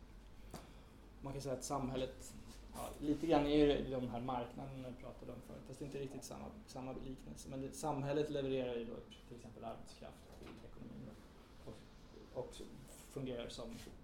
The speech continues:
konsumenter av de varor och tjänster som produceras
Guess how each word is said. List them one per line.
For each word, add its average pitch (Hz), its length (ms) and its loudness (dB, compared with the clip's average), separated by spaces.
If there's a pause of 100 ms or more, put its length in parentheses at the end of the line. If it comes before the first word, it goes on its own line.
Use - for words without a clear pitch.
(120)
konsumenter 123 600 -8
av 120 120 -4 (440)
de 120 140 -4 (260)
varor 120 440 -2 (680)
och 135 60 -6
tjänster 127 360 -2
som 123 200 -4
produceras - 500 -4